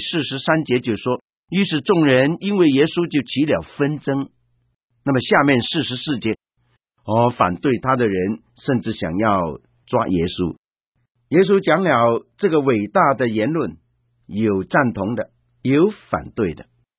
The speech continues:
四十五节到五十二节就给我们看见，哦，原来这里有一些人听了耶稣讲的道，也为耶稣辩论的。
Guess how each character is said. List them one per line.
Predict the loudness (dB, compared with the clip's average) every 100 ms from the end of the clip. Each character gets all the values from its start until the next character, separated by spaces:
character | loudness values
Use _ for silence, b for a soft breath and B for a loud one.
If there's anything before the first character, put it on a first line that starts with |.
| _ _ -14
四 | -6 -4 -2
十 | -2 -2
五 | 0 0
节 | 2 0
到 | 2 0 0 0
五 | -4
十 | -6 -4
二 | -4
节 | -4 -8 -12 _ _ _
就 | -4 2
给 | 4
我 | 6 4
们 | 2 -2
看 | -4 -4
见， | -6 -8 _ _ _ _ _ 2
哦， | 4 6
原 | 6
来 | 6 4
这 | 4 4
里 | 4 4 0 _ _ _
有 | -2 0
一 | 0
些 | 0 0
人 | 2 4 4 2 -4 _
听 | 2 4 6
了 | 4
耶 | 4 4
稣 | 2 -4
讲 | -2 -4
的 | -2 -6
道， | -4 -6 -8 _ _ _ 0
也 | 2
为 | 4 4
耶 | 4 4
稣 | 2 -6
辩 | -2 0 0
论 | 0 -2 -4
的。 | -12